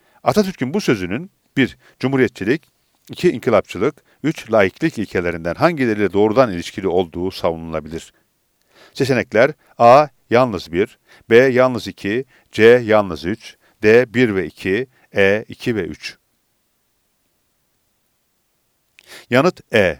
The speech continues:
iki ve üç. İki, inkılapçılık, üç, laiklik. Soru on sekiz. Bir, inkılapçılık, iki, milliyetçilik, üç, devletçilik.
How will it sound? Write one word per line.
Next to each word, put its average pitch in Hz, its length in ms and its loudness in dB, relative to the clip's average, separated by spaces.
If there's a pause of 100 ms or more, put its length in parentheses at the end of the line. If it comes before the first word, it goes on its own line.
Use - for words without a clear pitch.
(140)
iki - 280 -2
ve 135 140 2
üç. - 360 -12 (1120)
İki, - 400 -4
inkılapçılık, 95 640 -6 (160)
üç, 131 280 -8
laiklik. 85 540 -6 (1500)
Soru 202 220 6
on 190 100 6
sekiz. - 460 -6 (360)
Bir, 147 260 2
inkılapçılık, 123 760 -2 (100)
iki, - 240 -2
milliyetçilik, 107 760 -6 (140)
üç, - 240 -6
devletçilik. 98 680 -4